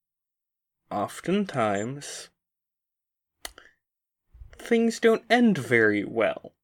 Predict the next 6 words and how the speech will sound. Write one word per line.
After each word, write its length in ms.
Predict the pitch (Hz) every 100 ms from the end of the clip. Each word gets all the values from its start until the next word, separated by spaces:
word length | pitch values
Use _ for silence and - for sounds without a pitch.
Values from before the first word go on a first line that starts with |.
| _ _ _ _ _ _ _ _ _ _ _ 349 339 - _ _ _ _ _ _ _ _ _ - - - - - - - _ _ _ _ _ _ _ _ _
You 280 | 123 127 147
kids 380 | - - 185 -
have 180 | 202 202
a 60 |
habit 520 | 196 202 196 190 185 -
of 680 | 185 185 185 - - -